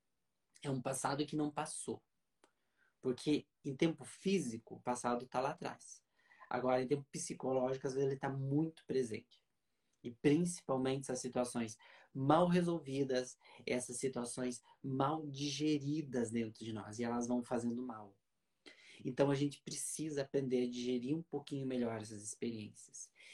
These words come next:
E claro que algumas dessas experiências são mais fáceis, mais, mais tranquilas. Outras, elas são mais difíceis, mais profundas,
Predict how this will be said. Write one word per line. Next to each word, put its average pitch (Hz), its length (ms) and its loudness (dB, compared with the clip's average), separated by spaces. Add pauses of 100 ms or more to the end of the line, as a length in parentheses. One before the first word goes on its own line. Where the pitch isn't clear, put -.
E - 140 -6
claro 165 460 2 (600)
que - 80 2
algumas 165 800 4
dessas 131 400 0
experiências 117 640 2
são 127 240 2
mais 147 280 0
fáceis, 147 580 0
mais, 117 340 -4 (520)
mais 127 260 2
tranquilas. 143 760 2 (760)
Outras, 160 760 8
elas 123 280 -2
são 127 180 0
mais 120 280 2
difíceis, 123 840 -4
mais 117 240 -2
profundas, 120 1000 -2